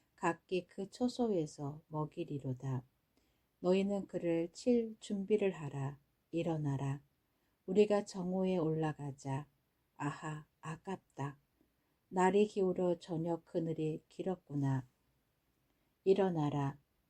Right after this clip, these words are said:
우리가 밤에 올라가서 그 요새들을 헐자하도다. 만군의 여호와께서 이와 같이 말하노라. 너희는 나무를 베어서 예루살렘을 향하여 목책을 만들라.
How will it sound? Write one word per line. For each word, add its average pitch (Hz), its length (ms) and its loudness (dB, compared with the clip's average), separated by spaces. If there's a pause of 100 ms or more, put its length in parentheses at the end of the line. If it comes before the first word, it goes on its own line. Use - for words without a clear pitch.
우리가 185 420 4
밤에 165 400 -6
올라가서 156 800 -2
그 190 240 -2
요새들을 165 680 -2 (100)
헐자하도다. 180 880 -2 (1000)
만군의 196 560 4
여호와께서 196 600 4
이와 175 260 2
같이 160 340 -4
말하노라. 139 720 0 (920)
너희는 196 400 2
나무를 185 540 2
베어서 156 520 -2
예루살렘을 175 840 0
향하여 139 600 0 (520)
목책을 190 580 -2
만들라. 139 760 0